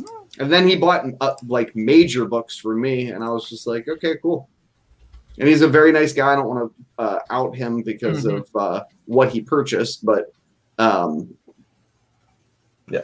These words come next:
Speaker 1: I do wanna absolutely fucking say thank you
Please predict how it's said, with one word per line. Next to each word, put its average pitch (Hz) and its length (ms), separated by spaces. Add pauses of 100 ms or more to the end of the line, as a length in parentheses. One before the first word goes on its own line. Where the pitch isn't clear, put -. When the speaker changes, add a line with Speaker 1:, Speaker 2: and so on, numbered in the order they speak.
Speaker 1:
I 147 80
do 165 220
wanna 156 320
absolutely 156 680
fucking 139 420
say 127 420 (420)
thank 196 360
you 220 460